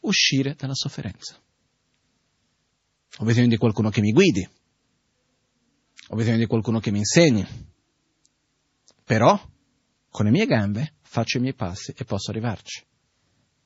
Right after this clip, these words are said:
Questa è la terza nobile verità. La quarta nobile verità viene chiamata la verità del sentiero, che dice: "Bene, visto che io ci posso, cosa devo fare?"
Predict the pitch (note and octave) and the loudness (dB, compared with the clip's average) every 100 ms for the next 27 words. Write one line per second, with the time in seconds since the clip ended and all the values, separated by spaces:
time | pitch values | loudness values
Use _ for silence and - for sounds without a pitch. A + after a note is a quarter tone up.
0 | _ _ _ _ - D#3 A2+ G#2 A2 - | _ _ _ _ -10 -4 -2 -2 -4 -2
1 | G#2 F#2+ F#2+ G2+ G2+ A2 G2+ _ _ _ | -4 -2 -4 -4 -2 -4 -4 _ _ _
2 | _ _ _ _ - A2+ - F3+ B2+ A#2+ | _ _ _ _ -6 0 6 6 6 0
3 | A#2+ A#2 C3+ E3+ G#3+ C#3+ D#3+ E3+ F3 F3 | 2 2 2 0 2 2 2 0 0 2
4 | C#3 E3 D#3 E3 D#3+ C3 B2+ - B2+ - | 2 2 2 4 4 4 2 0 -4 -2
5 | A#2+ A2 A#2 - _ _ _ _ _ _ | -2 -2 -6 -12 _ _ _ _ _ _
6 | _ _ _ _ _ _ - E3 D#3 C4 | _ _ _ _ _ _ -10 -8 -8 -6
7 | G4 C4+ A#2+ B2+ - _ _ _ _ _ | 0 0 0 -2 -8 _ _ _ _ _
8 | _ - C#4+ C4+ - F3 D3+ D3+ - - | _ -8 -2 0 2 4 4 2 0 2
9 | B2+ - C3+ - A#3 G3 D3 C#3 A#2 B2+ | 2 2 -8 6 6 6 4 2 0 -2
10 | A#2 D3 E3 | -4 -6 -8